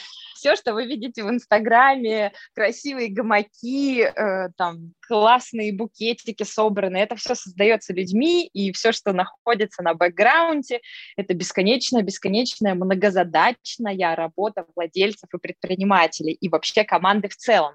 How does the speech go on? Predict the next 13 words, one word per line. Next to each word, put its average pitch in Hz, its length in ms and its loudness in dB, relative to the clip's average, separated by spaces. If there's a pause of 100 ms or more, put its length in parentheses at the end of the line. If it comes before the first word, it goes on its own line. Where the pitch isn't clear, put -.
Но 247 380 6 (100)
это 311 300 0
окупается 190 840 -8
за 180 160 -4
три, 220 200 -4
за 185 120 -8
четыре - 480 -6
года, 185 680 4
э, 170 240 -6
в - 100 -20
целом, 190 500 2 (380)
потому 208 340 0
что 220 640 2